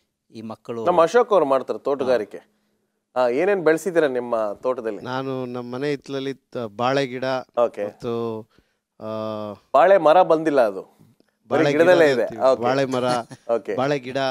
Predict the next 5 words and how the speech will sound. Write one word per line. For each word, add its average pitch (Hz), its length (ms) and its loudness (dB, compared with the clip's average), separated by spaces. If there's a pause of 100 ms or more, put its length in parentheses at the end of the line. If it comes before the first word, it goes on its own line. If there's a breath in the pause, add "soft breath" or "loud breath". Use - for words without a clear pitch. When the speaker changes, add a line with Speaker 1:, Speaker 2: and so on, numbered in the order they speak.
(400)
Speaker 2:
ಓಕೆ. 101 140 -14
Speaker 3:
ಮತ್ತು 123 640 -8 (420)
ಹಲಸಿನ 135 360 -10
ಹಣ್ಣು 127 580 -10
ಮರ 120 220 -8